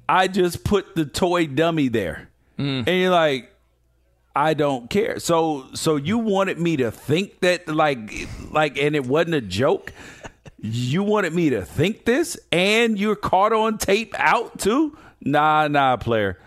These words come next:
Speaker 1: We got it. We, you still got consequences and repercussions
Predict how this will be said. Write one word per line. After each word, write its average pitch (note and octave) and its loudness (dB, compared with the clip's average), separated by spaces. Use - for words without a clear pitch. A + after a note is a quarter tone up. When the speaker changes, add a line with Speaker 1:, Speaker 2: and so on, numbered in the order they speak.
Speaker 1:
We C3+ 0
got D#3 2
it. B2+ 0
We, D#3 2
you C3+ -8
still F#3 2
got C#3 0
consequences B2+ 0
and A#2 0
repercussions A#2 -2